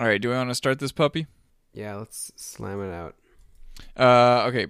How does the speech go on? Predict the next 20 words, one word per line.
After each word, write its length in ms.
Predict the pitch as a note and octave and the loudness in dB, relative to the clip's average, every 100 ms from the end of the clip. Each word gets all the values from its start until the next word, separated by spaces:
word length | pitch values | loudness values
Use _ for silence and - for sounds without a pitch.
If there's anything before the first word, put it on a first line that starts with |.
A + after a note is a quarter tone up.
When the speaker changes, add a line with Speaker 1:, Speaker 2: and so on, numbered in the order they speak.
| - | -8
Speaker 1:
before 300 | A2 - C#3 | -14 -6 -4
we 80 | E3 | -4
start, 460 | E3+ - G#2 G2 A#2 | -4 -6 -4 -6 -6
let's 160 | A2+ | -12
do 140 | - B2 | -12 -12
a 40 | |
time 380 | A2 - A#2 A#2 | -12 -12 -12 -8
dot 240 | C3 D3 | -6 -6
is. 560 | F#2 D2 C#2 E3 - - _ _ _ _ - - - - A#2+ | -8 -12 -12 -14 -14 -18 _ _ _ _ -20 -20 -18 -16 -16
Speaker 2:
I 40 | |
should 220 | - - | -16 -10
probably 460 | - A#2+ G#2+ G2+ G2+ | -8 -8 -8 -12 -12
use 500 | G#2 G#2 G2+ - - - - - _ | -10 -12 -14 -18 -20 -20 -20 -20 _
something 360 | A2+ - F2 | -20 -18 -16
not 240 | F2+ F2 - | -14 -14 -16
through 200 | - F2 | -18 -16
a 40 | |
V 160 | F2 E2 | -18 -20
P 180 | A2 | -16
N. 200 | F2+ E2+ | -16 -14